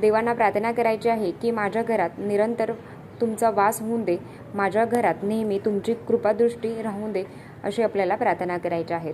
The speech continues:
तर चौथं बघा, तिजोरीत आजकाल बघा इतके ऑनलाइन व्यवहार झालेले आहेत की तिजोरीमध्ये आपले फार कमी पैसे असतात, पण मुख्य डॉक्युमेंट असतात, छोटे मोठे सोनं चांदी असतात, तर तिथेच तुम्हाला स्वस्तिक काढायचं आहे. स्वस्तिक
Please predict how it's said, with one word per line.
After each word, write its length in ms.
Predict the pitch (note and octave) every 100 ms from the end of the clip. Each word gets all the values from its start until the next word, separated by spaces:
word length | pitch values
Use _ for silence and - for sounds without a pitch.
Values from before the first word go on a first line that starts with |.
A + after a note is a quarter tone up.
| -
तर 120 | G3+ G#3 - -
चौथं 320 | A3 G#3+ A#3
बघा, 240 | A#3 G3+ G3 G3
तिजोरीत 400 | A3+ G3+ A3 A3+ A3+ -
आजकाल 400 | G#3 G#3 - A3
बघा 220 | G#3 F#3 -
इतके 300 | G3+ - A3+
ऑनलाइन 440 | G#3+ G3+ G3 G#3+
व्यवहार 320 | G#3+ G#3+ F#3+
झालेले 380 | G3 G#3 F#3+ G3
आहेत 180 | G#3 F3 -
की 60 | G#3+
तिजोरीमध्ये 720 | A3 G3+ G3+ A3 A3 G3+ F3+
आपले 300 | F3+ F#3+ G3+ - - - -
फार 160 | A3
कमी 260 | A3+ G#3+ G#3
पैसे 320 | G#3 F#3+ G3+
असतात, 280 | G3 - D#3+ - - -
पण 100 | A#3 A#3 - - _ _ _ - - - - - - - -
मुख्य 300 | A#3 A#3 A#3
डॉक्युमेंट 540 | A3+ G#3+ A3+ A#3+ A#3
असतात, 300 | A#3 - F3 -
छोटे 220 | - G3 G3+
मोठे 300 | G#3 G3+ G3+
सोनं 340 | G3+ G3+ F3+
चांदी 360 | F3 F#3 F#3 G3+
असतात, 280 | G3+ F3+ - - - -
तर 60 | A#3
तिथेच 320 | A#3+ A#3+ A#3+
तुम्हाला 280 | B3 G#3+ G3+
स्वस्तिक 380 | G#3+ G#3 G#3 G#3
काढायचं 360 | G3+ G3 G3
आहे. 200 | G#3 F#3
स्वस्तिक 440 | E3+ G3 G3 -